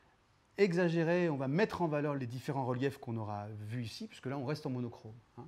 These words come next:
Donc il faut se projeter tout de suite en disant, quand je vais mettre en couleur, qu'est-ce que je veux voir apparaître, euh, voilà. Et on peut aussi, euh, par exemple, venir écrire, euh. En fait, c'est comme sculpter dans un plâtre frais.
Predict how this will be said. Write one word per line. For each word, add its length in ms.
Donc 180
il 60
faut 100
se 60
projeter 360
tout 100
de 40
suite 160
en 60
disant, 300
quand 160
je 60
vais 80
mettre 180
en 80
couleur, 500
qu'est-ce 200
que 100
je 60
veux 80
voir 180
apparaître, 600
euh, 80
voilà. 140
Et 60
on 100
peut 220
aussi, 540
euh, 440
par 180
exemple, 380
venir 380
écrire, 420
euh. 80
En 60
fait, 160
c'est 100
comme 180
sculpter 460
dans 180
un 80
plâtre 380
frais. 320